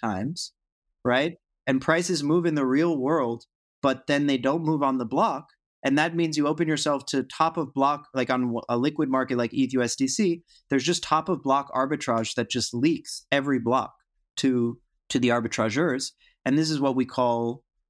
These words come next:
loss versus rebalancing, right? And this is just a running cost for providing liquidity on decentralized exchanges, on an A M M, right? That you wouldn't even have,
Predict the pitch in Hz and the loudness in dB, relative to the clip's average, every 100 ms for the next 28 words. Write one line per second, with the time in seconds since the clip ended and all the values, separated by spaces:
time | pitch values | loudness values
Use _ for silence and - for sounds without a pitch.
0 | _ 127 120 117 - 120 113 117 113 110 | _ 0 2 0 -2 -2 0 0 0 2
1 | 113 135 113 - 104 104 107 107 - - | 2 2 -2 -2 0 0 0 -2 -4 -2
2 | 110 107 104 - - 147 147 135 - 143 | 0 0 -2 -6 0 0 2 -2 0 -2
3 | 135 135 113 - 127 117 123 165 190 170 | 0 0 0 -2 -4 -2 2 2 2 2
4 | 147 - 160 160 104 - - - _ _ | 0 -2 0 0 -2 -8 -12 -14 _ _
5 | _ 135 123 135 120 127 135 131 120 131 | _ -2 0 2 2 2 2 0 0 0
6 | 123 120 120 - 123 117 107 175 226 175 | 2 2 0 0 0 0 0 2 2 2
7 | 143 123 117 113 107 107 101 107 110 113 | 0 0 0 -2 -2 -2 0 0 0 2
8 | 143 143 135 170 101 98 110 147 - - | 2 2 2 0 -2 0 0 -2 -8 -4
9 | 120 123 151 196 175 139 139 151 | 0 2 2 2 2 2 2 0